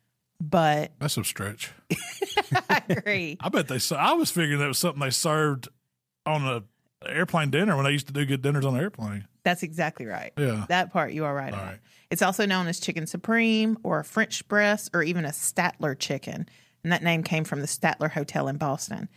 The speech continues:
Speaker 2: Okay.
Speaker 1: So, like, back in the day, that airline chicken breast cut, that French br-, or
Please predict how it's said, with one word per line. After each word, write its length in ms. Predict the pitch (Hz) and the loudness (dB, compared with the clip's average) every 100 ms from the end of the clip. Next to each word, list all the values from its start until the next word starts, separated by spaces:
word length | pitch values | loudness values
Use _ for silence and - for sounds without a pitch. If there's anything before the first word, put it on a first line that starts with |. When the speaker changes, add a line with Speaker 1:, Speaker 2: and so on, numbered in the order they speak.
| - 127 190 | -18 -14 -6
Speaker 2:
Okay. 20 | 196 | 0
Speaker 1:
So, 120 | 202 - _ _ | 0 0 _ _
like, 300 | 202 202 135 | 2 2 2
back 220 | 185 240 269 | 2 2 2
in 60 | |
the 80 | 180 | 0
day, 460 | 175 247 175 165 156 165 - _ _ _ _ _ - | 2 4 2 0 -4 -10 -16 _ _ _ _ _ -6
that 200 | 165 165 | -2 0
airline 360 | - 190 185 170 | 2 4 4 2
chicken 360 | - 196 196 165 | 0 0 0 2
breast 280 | 151 160 | 0 -2
cut, 440 | - 240 233 139 - | -4 0 2 2 -2
that 140 | 143 | -4
French 380 | - 202 - - - | -2 -4 -4 -10 -6
br-, 100 | 165 - | -6 0
or 320 | 170 147 143 | 0 0 -4